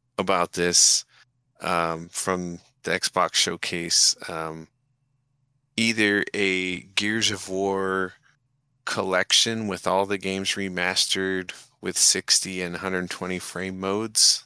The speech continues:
like, with updated graphics. Probably the first one they've already done this on, so they wouldn't have to do much, but, uh, Gears two and three also updated. Um, or I would even just take, like, a Gears of War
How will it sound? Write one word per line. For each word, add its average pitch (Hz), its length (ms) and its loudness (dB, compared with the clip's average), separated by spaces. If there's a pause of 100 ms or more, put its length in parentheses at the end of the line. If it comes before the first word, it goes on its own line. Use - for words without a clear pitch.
like, 85 280 -4
with - 220 -8
updated 95 440 -2
graphics. 92 680 0
Probably 107 260 2
the 95 140 0
first 120 280 2
one 110 80 2
they've 95 140 2
already 92 200 2
done 87 200 -2
this 87 200 2
on, 78 160 -4
so - 120 0
they 87 60 -6
wouldn't 85 180 -8
have 85 100 -8
to 82 80 -12
do 82 120 -10
much, 85 380 -8
but, 78 180 -4
uh, - 180 -6 (560)
Gears 92 300 0
two 95 200 0
and 82 140 -6
three 85 460 -6 (140)
also 82 420 -4
updated. 80 440 -6 (800)
Um, 90 420 2 (120)
or 139 600 6
I 131 160 4
would 170 160 2
even 127 280 0
just 107 280 2
take, 113 320 -2
like, 95 340 -2
a 85 180 -2
Gears 95 420 -6
of 92 180 -10
War 87 540 -6